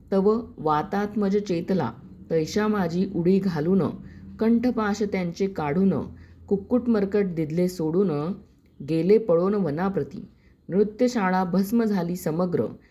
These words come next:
मग शांत झाला सप्तकर. यावरी पुसे सौदागर, महानंदे प्रती तेधवा,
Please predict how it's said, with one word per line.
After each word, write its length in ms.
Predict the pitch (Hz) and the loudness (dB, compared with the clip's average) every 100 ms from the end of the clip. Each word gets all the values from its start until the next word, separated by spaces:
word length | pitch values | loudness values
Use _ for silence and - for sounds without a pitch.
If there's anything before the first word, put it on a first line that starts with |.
| _ _ | _ _
मग 220 | 190 226 226 | 0 0 0
शांत 380 | - 180 151 202 | -4 -4 -2 -2
झाला 400 | 196 190 180 202 | 0 0 0 0
सप्तकर. 600 | - - - 190 156 123 - - - _ - | -2 -6 -2 0 0 -2 -6 -20 -20 _ -6
यावरी 540 | 151 170 170 185 214 | 0 2 2 2 2
पुसे 320 | 226 202 196 | 0 0 2
सौदागर, 680 | 196 156 139 165 202 156 143 185 - _ - | 2 0 0 2 0 0 -2 -4 -12 _ -8
महानंदे 640 | 156 202 226 208 180 208 | -2 2 2 2 4 4
प्रती 360 | 220 190 214 202 | 2 0 -2 -4
तेधवा, 420 | 165 170 208 127 | -2 0 2 0